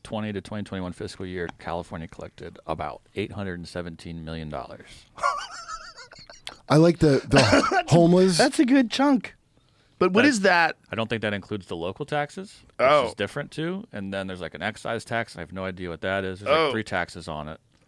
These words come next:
Speaker 3: Oh.
Speaker 1: Which is why there's a bunch of articles. I can't get past the paywall to see it right now. I'm trying to. That's saying exactly what he's saying, that the illegal market over the last year has jumped up a bunch.
Speaker 3: Because of that?
Speaker 1: Yeah.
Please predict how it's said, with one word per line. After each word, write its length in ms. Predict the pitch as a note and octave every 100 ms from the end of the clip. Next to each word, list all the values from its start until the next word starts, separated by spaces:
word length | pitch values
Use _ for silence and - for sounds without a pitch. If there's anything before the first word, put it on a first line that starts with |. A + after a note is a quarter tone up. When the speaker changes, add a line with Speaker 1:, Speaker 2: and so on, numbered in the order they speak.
| _
Speaker 3:
Oh. 320 | C3+ D3+ - -
Speaker 1:
Which 180 | G2 -
is 140 | F#2+
why 240 | G#2+ G2+ F#2+
there's 140 | A2
a 40 |
bunch 200 | G#2+ A2
of 60 | G2+
articles. 300 | F#2+ F#2+ F#2+
I 100 | F2
can't 200 | - A2+
get 120 | F#2+
past 200 | - F2+
the 60 | -
paywall 360 | - F#2+ F2 D#2+
to 60 |
see 200 | - G2
it 80 | E2+
right 140 | D2 D2
now. 80 |
I'm 60 | D2+
trying 300 | - D#2+ D#2+
to. 140 | - E2
That's 280 | D#2+ - -
saying 260 | G2+ F2+
exactly 360 | E2+ F#2 E2+ E2+
what 80 | D#2+
he's 120 | E2+
saying, 240 | E2 D#2
that 240 | D2 D#2 -
the 100 | D#2+
illegal 400 | F2+ G2+ G2 G2+
market 360 | F2+ E2 - E2+
over 140 | E2
the 60 | E2
last 400 | E2+ E2+ - -
year 380 | F2 F2 D#2+ _ _ _ _
has 280 | G2 E2+ G2
jumped 380 | - F#2+ E2+ F2
up 160 | E2 -
a 60 | D#2
bunch. 440 | E2 D2+ - - -
Speaker 3:
Because 300 | D3+ D3+ G#3
of 60 | G#3
that? 340 | B3 D#4+ - _ _
Speaker 1:
Yeah. 200 | - C#2+